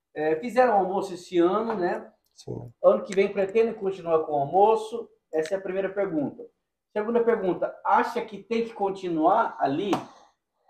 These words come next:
Speaker 1: nesse lugar? Porque tem gente que acha que tem que ser modificada da Praça Oscar de Navarro. Tô fazendo essa pergunta pra todas as entidades. Tem gente que quer que saia daqui, da Zandavala, e vá pra Manuel Mendes, pro ano subsequente, ao Coronel Santos.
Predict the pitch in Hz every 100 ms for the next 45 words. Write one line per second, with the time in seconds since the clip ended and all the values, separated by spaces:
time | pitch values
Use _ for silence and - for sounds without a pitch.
0 | - 160 220 220 160 147 131 - - 226
1 | 269 262 254 185 208 202 - 208 165 165
2 | - 190 - 185 170 165 - 156 147 156
3 | 147 147 - 175 - 143 147 160 165 -
4 | _ _ _ _ 170 165 160 151 147 143
5 | - 143 143 143 160 160 - 320 196 214
6 | 196 180 190 - 185 185 185 180 202 -
7 | 185 143 - - _ _ _ _ _ _
8 | _ _ _ 196 170 165 160 - 247 220
9 | - _ _ 185 170 170 202 190 - 170
10 | 165 180 185 220 247 - _ _ _ _
11 | 147 147 147 151 143 160 190 196 151 156
12 | - 160 156 151 156 190 190 180 - -
13 | _ _ _ _ _ _ 180 170 160 165
14 | - 202 - 180 175 160 156 147 - 156
15 | 113 - _